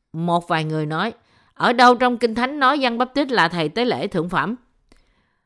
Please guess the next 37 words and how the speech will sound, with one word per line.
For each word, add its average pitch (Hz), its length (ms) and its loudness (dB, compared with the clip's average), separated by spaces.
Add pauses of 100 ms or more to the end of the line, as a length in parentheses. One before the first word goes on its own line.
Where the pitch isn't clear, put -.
(160)
Có 277 100 2
phải 214 220 0
chăng 247 280 0
điều 196 160 4
này 175 240 0
không 240 280 -2
được 156 180 0
viết?" 302 380 -2 (1200)
Người 180 260 2
con 202 440 4 (760)
độc 151 300 -6
nhất 262 260 -2
của 156 140 -2
Sachari 196 640 -2
là 147 220 -2
Giăng 170 300 -6
Báp 185 180 -8
Tít. 214 220 -2 (680)
Thầy 185 200 0
tế 240 180 0
lễ 180 220 0
Sachari 220 560 0
thuộc 147 280 -6
bang 190 260 -2
tế 226 160 -4
lễ 165 320 -6 (140)
Abia, 190 640 0 (640)
một 160 220 -6
cháu 262 180 2
nội 160 280 -2
của 185 160 -6
thầy 151 220 -4
tế 180 180 -4
lễ 143 180 -4
thượng 151 240 -6
phẩm 135 220 -10
Aaron, 175 480 -2